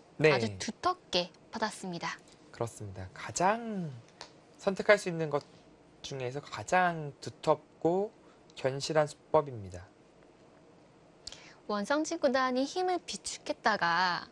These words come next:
Speaker 2: 한 번 터뜨리는 그 폭발력이 정말 대단했거든요.
Speaker 1: 네, 뭐 여전히 대단해요. 이제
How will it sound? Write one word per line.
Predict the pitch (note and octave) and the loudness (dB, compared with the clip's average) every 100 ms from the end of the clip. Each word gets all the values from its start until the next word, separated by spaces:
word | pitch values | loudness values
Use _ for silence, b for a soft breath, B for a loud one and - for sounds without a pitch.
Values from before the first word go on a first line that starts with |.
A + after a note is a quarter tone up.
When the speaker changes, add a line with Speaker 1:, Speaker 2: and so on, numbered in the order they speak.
| - | -14
Speaker 2:
한 | - D#4 - | -6 -4 2
번 | D4+ | 2
터뜨리는 | - F4+ - F4+ E4 A#3 | 4 0 0 -4 -2 -4
그 | - | -6
폭발력이 | - - - F4 D4+ B3 C#4+ F3+ B B B | -18 -14 -8 -4 -2 0 -2 -2 B B B
정말 | - G#3+ A#3 B3 G#3 - | -10 -4 0 0 -4 -8
대단했거든요. | G3 A3+ D4+ - F#4 B3+ F3 F#3 A#3 F#3 F#3 | -4 -2 2 2 4 2 -2 -4 -6 -6 6
Speaker 1:
네, | E3 D#3+ | 8 8
뭐 | C#3+ E3+ | 6 4
여전히 | C3+ E3+ A3 A#3+ A3+ | 4 4 2 0 -4
대단해요. | A3 - C#3+ F#3 F#3+ A2 F3 - - - - - B B B B B - - - - - - - - | -6 -4 -2 0 -2 -4 -10 -18 -20 -20 -20 -20 B B B B B -20 -20 -20 -20 -20 -20 -20 -6
이제 | C3+ E3 D#3+ D#3 | 4 8 10 8